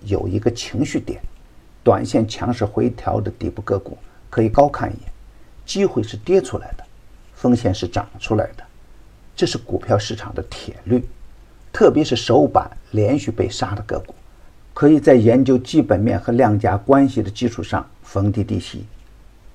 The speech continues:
当然，出手的时机很关键。总体来说，下方空间有限，耐心寻找大盘走稳后的低吸点。连续的大跌之后啊，个股报复性的反弹行情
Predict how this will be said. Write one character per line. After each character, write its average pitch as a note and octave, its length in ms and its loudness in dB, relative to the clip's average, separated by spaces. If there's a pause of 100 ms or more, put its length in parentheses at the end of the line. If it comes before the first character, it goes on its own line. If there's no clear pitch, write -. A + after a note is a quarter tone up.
(200)
当 A#2 160 4
然， G2 200 -2 (380)
出 A#3+ 220 2
手 - 160 -2
的 - 80 -16
时 - 220 -6
机 E3+ 140 -4
很 G#2 260 -6
关 B2 200 4
键。 C#3 220 -2 (460)
总 B2+ 220 2
体 - 120 -4
来 - 220 -10
说， - 280 -4 (220)
下 - 180 0
方 A2 220 -2
空 A#2+ 140 -2
间 A2 160 4
有 F#2+ 120 -4
限， - 260 -8 (380)
耐 C#3+ 320 2
心 B2 280 2
寻 B2 220 0
找 F#2+ 200 -2 (120)
大 F#2 200 -4
盘 G2+ 220 -4
走 A#2 160 2
稳 G2+ 240 0
后 G#2 160 -8
的 - 80 -6
低 G#2 160 -8
吸 G#2+ 160 -6
点。 - 160 -12 (640)
连 A2+ 380 4
续 D#3 140 -2
的 G2+ 100 0
大 - 220 -6
跌 A2+ 180 0
之 A2+ 140 -2
后 - 160 -2
啊， - 160 -8 (540)
个 D#3+ 240 6
股 - 260 -6 (140)
报 D#3 200 8
复 G#2+ 160 0
性 G#2 160 -4
的 G2+ 80 -2
反 D#2+ 360 -6
弹 G#2 200 -4
行 - 220 -6
情 - 200 -10